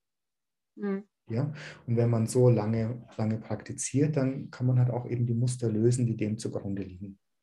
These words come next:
Speaker 2: Also die erste ganz einfache Frage wäre dann in diesem zweiten Schritt, wenn dieses Innehalten gelungen ist, was braucht es eigentlich? Und da kommen irgendwelche Qualitäten,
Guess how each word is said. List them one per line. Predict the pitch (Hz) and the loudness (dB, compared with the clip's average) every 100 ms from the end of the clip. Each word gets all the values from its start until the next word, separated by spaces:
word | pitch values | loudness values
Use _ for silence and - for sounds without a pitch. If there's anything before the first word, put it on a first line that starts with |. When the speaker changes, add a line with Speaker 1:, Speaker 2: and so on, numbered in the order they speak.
| _ _ _ _ _ _ _ _ _ _ _ _ _ _ _ - | _ _ _ _ _ _ _ _ _ _ _ _ _ _ _ -8
Speaker 2:
Also | 110 110 | -2 0
die | - | 2
erste | 117 123 120 | 2 2 2
ganz | 113 117 | 2 0
einfache | 117 110 120 113 110 | 0 -2 -2 -4 -6
Frage | - 101 110 120 | -6 -4 -2 0
wäre | 110 107 | 0 0
dann | 110 110 | -2 -4
in | 110 | -4
diesem | 107 101 | -6 -8
zweiten | - - 98 120 101 | -10 -8 -6 -6 -6
Schritt, | - - 175 - | -6 -6 -4 -4
wenn | 104 | -4
dieses | 110 110 | -4 -6
Innehalten | - 117 120 - 107 107 101 | -2 2 2 0 -4 -6 -8
gelungen | 98 117 143 143 | -4 -2 -2 -2
ist, | 147 - - - - - | -6 -8 -14 -20 -16 -4
was | 120 - | -4 -2
braucht | 98 95 95 - | -6 -4 -4 -4
es | 95 | -10
eigentlich? | - 90 90 87 82 _ | -10 -12 -12 -14 -18 _
Und | - | -10
da | 101 | -8
kommen | - 98 101 | -4 -2 -2
irgendwelche | 104 104 95 95 | -4 -6 -8 -10
Qualitäten, | 92 - 87 - 107 113 131 185 - - | -12 -12 -14 -10 -8 -8 -4 -4 -6 -14